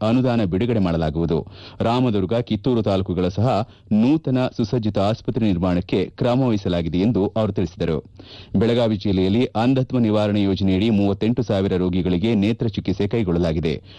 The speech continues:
ಮುಂಬರುವ ದಿನಗಳಲ್ಲಿ ಗೃಹ ಆರೋಗ್ಯ ಯೋಜನೆಯಡಿ ಪ್ರತಿ ಕುಟುಂಬ, ಪ್ರತಿ ವ್ಯಕ್ತಿಯ ತಪಾಸಣೆ ಕಾರ್ಯಕ್ರಮ ಹಮ್ಮಿಕೊಂಡು ಮನೆಗಳಿಗೆ ಔಷಧಗಳನ್ನು ಒದಗಿಸಲು ವಿಶೇಷ ಕಾರ್ಯಕ್ರಮ ಹಮ್ಮಿಕೊಳ್ಳಲಾಗುವುದು ಎಂದು ಸಚಿವ ದಿನೇಶ್ ಗುಂಡೂರಾವ್ ಹೇಳಿದರು.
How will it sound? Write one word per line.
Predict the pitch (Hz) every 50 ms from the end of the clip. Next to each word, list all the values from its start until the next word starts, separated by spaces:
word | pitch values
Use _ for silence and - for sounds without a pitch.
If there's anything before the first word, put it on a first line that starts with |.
| - -
ಮುಂಬರುವ | 101 110 127 143 139 135 131 123 120
ದಿನಗಳಲ್ಲಿ | 107 107 110 104 98 95 92 101 120 127
ಗೃಹ | 104 101 110 120 123 120 107
ಆರೋಗ್ಯ | 101 98 101 98 92 101 95
ಯೋಜನೆಯಡಿ | 92 85 92 92 104 120 127 107 117 - -
ಪ್ರತಿ | - 127 127 127 151 127
ಕುಟುಂಬ, | - 120 110 120 117 107 101 110 117 123
ಪ್ರತಿ | 107 113 104 101 117 107
ವ್ಯಕ್ತಿಯ | 98 107 120 - - 131 117
ತಪಾಸಣೆ | 101 - 95 - 104 98 98 - 95 98 -
ಕಾರ್ಯಕ್ರಮ | - 87 87 82 - 90 87 87
ಹಮ್ಮಿಕೊಂಡು | 85 85 87 82 - 127 135 113 101 107 - - - - - - 101
ಮನೆಗಳಿಗೆ | 104 113 127 147 151 131 131 117 110 101 101
ಔಷಧಗಳನ್ನು | 98 123 143 - - - 131 120 110 107 101 95
ಒದಗಿಸಲು | 92 82 85 87 95 - 139 120 104 110 117 104
ವಿಶೇಷ | 107 113 - - 120 107 - 104
ಕಾರ್ಯಕ್ರಮ | 101 104 104 120 131 - - 120 107
ಹಮ್ಮಿಕೊಳ್ಳಲಾಗುವುದು | 101 98 95 95 - 98 90 87 85 78 82 82 87
ಎಂದು | 92 104 123 107 92 107 127 - - - - - -
ಸಚಿವ | - 123 - - 127 110
ದಿನೇಶ್ | 98 95 107 131 139 131 -
ಗುಂಡೂರಾವ್ | - 98 82 85 90 87 85
ಹೇಳಿದರು. | 87 82 82 - - 85 76